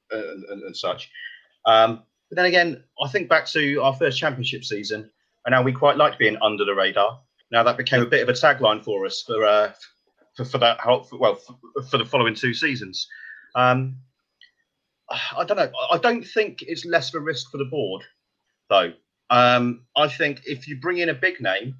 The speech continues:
he fails, you can say, "Well, you know, he's got big,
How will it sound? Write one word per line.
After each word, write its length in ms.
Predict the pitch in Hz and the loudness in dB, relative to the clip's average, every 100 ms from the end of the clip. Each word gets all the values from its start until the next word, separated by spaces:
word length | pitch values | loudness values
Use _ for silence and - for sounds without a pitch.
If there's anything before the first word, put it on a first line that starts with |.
| - | -14
he 100 | 110 - 147 | -16 2 4
fails, 540 | 95 101 123 - - _ _ _ _ | 4 0 -8 -10 -12 _ _ _ _
you 100 | 120 | -8
can 80 | 113 | -6
say, 500 | - 131 120 113 113 | 2 4 4 2 -4
"Well, 460 | 135 170 151 185 180 _ _ | 0 4 4 2 -6 _ _
you 100 | 160 | 0
know, 280 | 143 143 165 _ _ _ _ _ _ _ _ _ _ | 2 2 0 _ _ _ _ _ _ _ _ _ _
he's 200 | 156 156 | -6 -4
got 360 | 131 156 143 - _ _ | 2 4 4 -2 _ _
big, 260 | 165 147 | 2 2